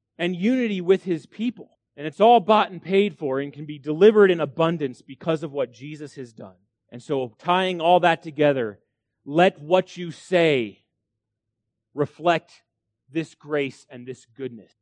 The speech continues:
May the words you speak forward reflect the abundance of God,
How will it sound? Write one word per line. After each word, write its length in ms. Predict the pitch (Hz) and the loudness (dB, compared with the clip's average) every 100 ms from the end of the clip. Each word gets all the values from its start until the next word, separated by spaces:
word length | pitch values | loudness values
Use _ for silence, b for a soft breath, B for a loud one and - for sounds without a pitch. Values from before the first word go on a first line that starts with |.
| _ | _
May 140 | 127 | -12
the 100 | 135 | -10
words 360 | 131 143 143 117 | -2 0 0 -4
you 140 | 147 | -14
speak 340 | 139 - 139 120 | -16 -16 -14 -14
forward 460 | _ 123 117 110 110 _ _ _ _ _ _ _ | _ -8 -6 -8 -12 _ _ _ _ _ _ _
reflect 460 | 110 - 131 127 - | -16 -8 -6 -6 -10
the 140 | 120 | -12
abundance 640 | 113 104 131 143 139 - | -12 -6 -6 -6 -10 -14
of 160 | 117 107 | -20 -10
God, 340 | 110 101 92 | -8 -8 -12